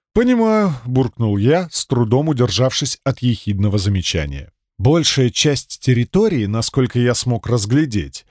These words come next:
представляла собой что-то вроде парка — в глубине которого возвышалось несколько корпусов минималистичного дизайна. Фасады у них, кажется, целиком состояли из стекла и элементов подсветки.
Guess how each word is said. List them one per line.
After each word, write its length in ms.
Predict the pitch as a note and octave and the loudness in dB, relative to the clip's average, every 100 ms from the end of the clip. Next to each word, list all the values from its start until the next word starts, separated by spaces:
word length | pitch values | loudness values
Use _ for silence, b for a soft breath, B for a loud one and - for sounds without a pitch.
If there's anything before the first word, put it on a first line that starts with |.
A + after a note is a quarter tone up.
| _ - | _ -2
представляла 640 | C3+ - - F3+ A#3 A#3+ | -2 0 2 2 4 2
собой 400 | - D#3+ D#3 G3 | 2 0 2 0
что-то 400 | - - G#3 F3 | 0 -2 0 0
вроде 320 | C#3 D#3+ D3 | 0 0 0
парка — 580 | D3 - B2 D#2+ - D#2 - _ | -2 0 0 -2 -10 -12 -14 _
в 80 | A2 | -2
глубине 420 | A2+ C3+ B2+ B2+ | 4 4 4 0
которого 600 | A#2+ G2+ D3 G3 F3 F3+ - b | -2 0 0 2 0 -4 -6 b
возвышалось 800 | C3 A#2 A#2 A#2+ D#3+ F#3+ F3 - | -2 0 0 2 2 2 0 -2
несколько 520 | C#3 D3 - A#2+ - | 0 0 0 -2 -2
корпусов 720 | F2+ A2+ - G#2+ - E3+ - _ _ | -4 -6 -4 -2 0 0 -2 _ _
минималистичного 920 | G3+ G#3+ E3 C3+ - - B2 - B2+ | -2 2 2 2 0 0 0 2 2
дизайна. 640 | B2 B2+ A2+ F2+ D#2+ C#2 - _ _ _ - | 2 0 0 -2 -4 -10 -18 _ _ _ -2
Фасады 460 | D#3 - E3 D3 | 0 2 2 2
у 60 | C#3 | 2
них, 180 | C#3 - | 0 0
кажется, 540 | D#3 C3+ C#3 - C3 | 0 0 -2 -2 -2
целиком 580 | - C3 B2+ - D#3+ D3+ | 0 2 2 2 0 0
состояли 680 | - C3+ - C3 C#3+ C#3 B2 | 0 0 0 2 2 2 0
из 160 | A2+ | -2
стекла 560 | - A2 - A#2+ F3+ F#3 _ _ - | -4 -6 -2 0 0 -2 _ _ -2
и 200 | F#3 - | -2 0
элементов 640 | D3 B2+ A#2 B2 A#2+ - | 2 2 2 0 -2 -4
подсветки. 680 | G#2+ - G2 D#2 - C#2 | -4 -2 -2 -4 -8 -14